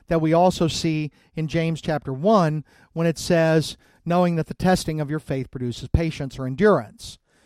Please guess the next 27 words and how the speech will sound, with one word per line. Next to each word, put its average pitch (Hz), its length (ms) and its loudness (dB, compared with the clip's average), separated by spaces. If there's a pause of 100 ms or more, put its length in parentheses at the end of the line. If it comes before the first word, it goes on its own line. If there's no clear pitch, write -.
(300)
The - 160 -14
testing 226 480 4
here 165 400 2 (180)
is 151 160 -4
to - 80 -4
stick - 380 -2
the 226 100 0
thing 208 240 0
in 185 120 0
the 180 60 0
cooking 135 440 -8
pot. - 400 -12 (260)
Stick - 400 2
it 247 140 -4
in 208 180 0
the 202 80 2
crucible. 143 640 0 (220)
Put 247 180 2
the 220 100 2
fire 226 680 2
under 151 240 0
it. 110 160 -10 (180)
See 254 480 2
what 208 220 4
is 202 260 4 (140)
in 220 160 4
it. - 360 -6